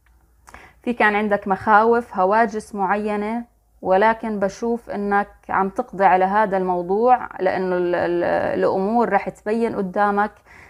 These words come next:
رح توضح الأمور، فعم تنتهي هاي الطاقة عندك، طاقة الأوهام أو الخو-، المخاوف أو كذا. آه، خلص رح تكون، آه، مرتاح أكتر، لأنك بتكون خلص عرفت كل شي. خلينا أول شي نفتح بشكل عام،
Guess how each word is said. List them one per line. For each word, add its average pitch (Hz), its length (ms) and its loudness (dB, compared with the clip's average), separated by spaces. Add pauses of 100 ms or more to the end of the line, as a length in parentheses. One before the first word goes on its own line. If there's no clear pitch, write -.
(160)
رح - 160 -6
توضح 240 440 0
الأمور، 202 500 -4
فعم 196 440 2
تنتهي 208 460 -6
هاي 202 200 0
الطاقة 202 420 -4
عندك، 175 420 -4
طاقة 196 300 -2
الأوهام 196 640 0
أو - 240 -6
الخو-، - 840 -4
المخاوف 202 760 0
أو - 120 -6
كذا. 208 440 0 (520)
آه، 180 360 0
خلص 196 360 -2
رح 185 160 -12
تكون، 202 500 -6
آه، 170 220 0
مرتاح 196 420 0
أكتر، 226 360 0
لأنك 190 420 0 (280)
بتكون 208 480 -6
خلص 190 340 -2
عرفت 196 400 -2 (380)
كل 196 140 -6
شي. 196 420 -2 (600)
خلينا 262 260 0
أول 226 200 0
شي 240 120 -8
نفتح 226 400 -8
بشكل 202 680 -4
عام، 180 440 -2